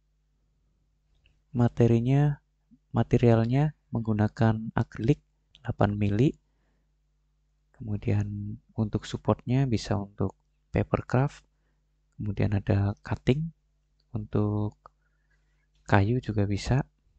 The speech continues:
silikon juga bisa. Dan untuk laser ini tidak support di media transparan ya, atau bening. Kalau untuk akrilik bisa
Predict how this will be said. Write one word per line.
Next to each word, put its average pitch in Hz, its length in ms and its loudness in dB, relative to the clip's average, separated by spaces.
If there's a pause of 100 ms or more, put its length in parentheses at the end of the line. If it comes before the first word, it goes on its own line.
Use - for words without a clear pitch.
(380)
silikon 123 640 -2
juga 101 240 -2
bisa. 98 320 -6 (1200)
Dan 123 400 0
untuk 113 240 -2
laser - 320 -2
ini 127 160 0
tidak - 240 -2
support - 480 -2
di 107 160 0
media 104 800 0 (400)
transparan 107 640 2
ya, 107 160 0
atau 98 160 -6
bening. 110 320 -2
Kalau 104 320 -4
untuk 98 240 -4
akrilik 104 480 -2
bisa 107 560 2